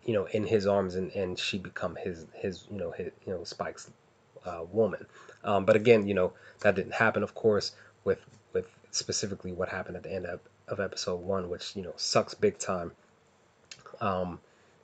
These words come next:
and, you know, it just, it just seems to me like, to me at least, that, you know, there was just a, just a glimmer, like a small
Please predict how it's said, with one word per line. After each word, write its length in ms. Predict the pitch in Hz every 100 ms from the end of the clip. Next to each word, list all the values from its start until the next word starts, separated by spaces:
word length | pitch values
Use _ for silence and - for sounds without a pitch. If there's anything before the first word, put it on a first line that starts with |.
| -
and, 420 | 107 98 90 87
you 80 | 104
know, 200 | 95 87
it 100 | 98
just, 180 | 120 -
it 160 | 139 120
just 220 | 127 -
seems 480 | 143 139 135 113 -
to 120 | 110
me 340 | 110 113 92 - - _ 98
like, 400 | 98 92 - - _ _ _ -
to 160 | 135
me 260 | 123 160 127
at 100 | 90
least, 260 | 95 -
that, 180 | 98 90 - _
you 80 | 101
know, 120 | 92
there 140 | 92
was 220 | 104 98 -
just 160 | 98
a, 180 | 98 95 - _ _ - - - -
just 240 | - 131 104
a 60 |
glimmer, 540 | 95 92 120 131 92 85
like 180 | 92
a 60 | -
small 1200 | - - 127 131 131 131 131 127 127 123 127 -